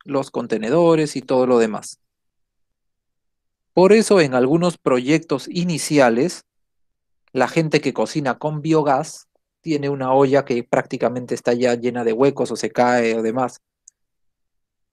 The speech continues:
Porque el,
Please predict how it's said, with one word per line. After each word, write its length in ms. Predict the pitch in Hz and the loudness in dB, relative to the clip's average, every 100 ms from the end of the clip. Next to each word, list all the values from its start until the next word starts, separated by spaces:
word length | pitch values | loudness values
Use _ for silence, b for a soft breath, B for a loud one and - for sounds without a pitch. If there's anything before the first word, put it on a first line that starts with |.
| - _ _ _ _ _ _ _ _ | -20 _ _ _ _ _ _ _ _
Porque 500 | - 170 135 147 160 156 _ _ _ _ _ _ _ _ _ _ _ _ _ _ _ _ _ _ _ _ _ _ _ _ | 2 2 4 2 0 -6 _ _ _ _ _ _ _ _ _ _ _ _ _ _ _ _ _ _ _ _ _ _ _ _
el, 560 | 139 123 117 113 110 | -8 -4 -4 -6 -10